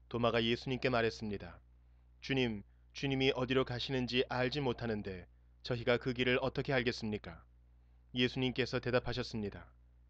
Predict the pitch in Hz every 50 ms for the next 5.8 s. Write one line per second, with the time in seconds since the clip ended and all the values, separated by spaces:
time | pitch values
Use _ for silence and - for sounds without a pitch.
0 | _ _ - - - 120 117 120 117 120 120 120 123 117 127 123 - - 131 120
1 | 123 123 120 120 113 110 - - _ _ - - 139 127 127 127 127 120 113 -
2 | - 131 127 131 131 123 117 98 92 87 87 - - - - _ _ _ _ _
3 | _ - 131 123 127 131 127 - 147 139 135 127 123 127 120 120 - 131 123 120
4 | 123 123 - 117 127 123 131 127 123 - 135 127 127 123 - 131 131 135 131 -
5 | - 131 131 127 127 127 123 - 90 92 - - - 85 80 -